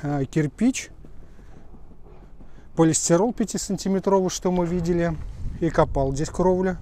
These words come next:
круто. То есть здесь разные материалы применяет застройщик. Вот они, грибки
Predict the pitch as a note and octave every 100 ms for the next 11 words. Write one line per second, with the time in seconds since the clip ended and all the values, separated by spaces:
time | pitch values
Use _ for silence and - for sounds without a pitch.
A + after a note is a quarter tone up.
0 | - D3 C3+ B2+ F3+ - - - - -
1 | - - - D3 D#3 F3+ E3 C#3+ D3+ C#3+
2 | D3 C#3 C3+ D3+ D#3+ E3+ F3 F3 - -
3 | F#3+ - F3+ - - - - - - -
4 | - - - F#3+ F3+ E3 D3 E3 F3 -
5 | F3+ E3 C#3